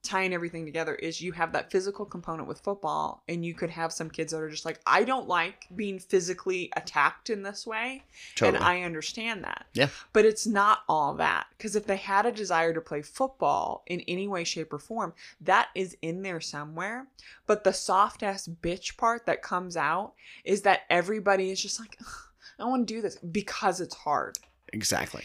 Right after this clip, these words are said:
Speaker 1: And that, for some reason, is, technology, of course, has softened us because
Speaker 2: Mm-hmm.
Speaker 1: of convenience, because back in the day, it was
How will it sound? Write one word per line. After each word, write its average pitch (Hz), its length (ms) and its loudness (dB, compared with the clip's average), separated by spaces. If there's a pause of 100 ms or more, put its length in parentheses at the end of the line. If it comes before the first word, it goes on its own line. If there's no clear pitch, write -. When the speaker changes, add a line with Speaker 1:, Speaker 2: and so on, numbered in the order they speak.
(220)
Speaker 1:
And 196 240 0
that, 185 300 6 (100)
for 208 180 -8
some 208 300 -6
reason, 185 380 -8
is, 160 420 -6 (1040)
technology, 196 640 2
of 165 120 -6
course, 151 260 -6
has 156 140 -4
softened - 420 -4
us - 240 -8
because - 340 -4
Speaker 2:
Mm-hmm. 127 100 -12
Speaker 1:
of 95 40 -6
convenience, - 800 -8
because 165 340 -10
back 131 300 -2
in 156 120 -12
the 151 60 -14
day, 208 560 0 (460)
it - 180 0
was 147 680 0